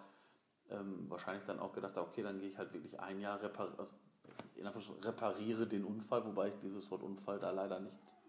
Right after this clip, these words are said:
gut hören kann, weil da wird immer sehr lapidar irgendwie drüber hinweggegangen von Schumacher und sonst wem. Ähm, und, äh, auch Spinner, dass die das ja immer nur als Unfall bezeichnet haben.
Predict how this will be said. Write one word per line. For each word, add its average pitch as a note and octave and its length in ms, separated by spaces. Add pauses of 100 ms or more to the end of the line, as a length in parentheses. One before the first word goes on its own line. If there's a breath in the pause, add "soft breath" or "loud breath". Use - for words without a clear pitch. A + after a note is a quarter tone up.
(240)
gut A2 280
hören A2 320
kann, A2 300
weil F#2+ 240 (920 loud breath)
da F#2 320
wird F#2 160
immer F#2+ 180
sehr F2+ 140
lapidar F2 440
irgendwie F2 180
drüber F2+ 240
hinweggegangen F2 720
von E2 160 (720 soft breath)
Schumacher F2+ 640
und E2+ 120
sonst F#2+ 320
wem. F2 260 (420 loud breath)
Ähm, F2 400 (480)
und, - 320
äh, - 480
auch - 60
Spinner, F#2 600
dass - 260
die E2+ 100
das E2+ 160
ja - 80
immer F#2+ 160
nur F2 140
als - 100
Unfall G2+ 340
bezeichnet E2+ 480
haben. F2 280